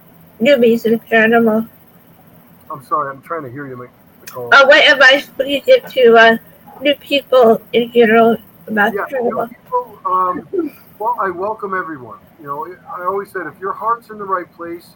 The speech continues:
Speaker 2: and you wanna get into this work for the right reasons, God bless you, welcome aboard. However, make sure you're prepared,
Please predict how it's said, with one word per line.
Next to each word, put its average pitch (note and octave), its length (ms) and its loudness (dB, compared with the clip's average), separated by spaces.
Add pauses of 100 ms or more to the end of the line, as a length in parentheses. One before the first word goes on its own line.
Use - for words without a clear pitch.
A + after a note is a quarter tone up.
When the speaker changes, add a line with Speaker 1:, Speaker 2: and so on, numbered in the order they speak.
(100)
Speaker 2:
and C#3 140 -20
you D#3 80 -18
wanna F3 240 -10
get E3 160 -16
into D#3 320 -20
this - 180 -20
work D3+ 260 -8
for C#3 80 -14
the C3 80 -12
right C3+ 260 -12
reasons, E3 480 -18 (580)
God F#3+ 240 -6
bless G#3 280 -12
you, C3 100 -14
welcome D3+ 360 -14
aboard. D3 400 -10
However, D3+ 680 -8 (600)
make F3+ 180 -14
sure G#3+ 200 -20
you're G3 120 -14
prepared, D#3+ 540 -12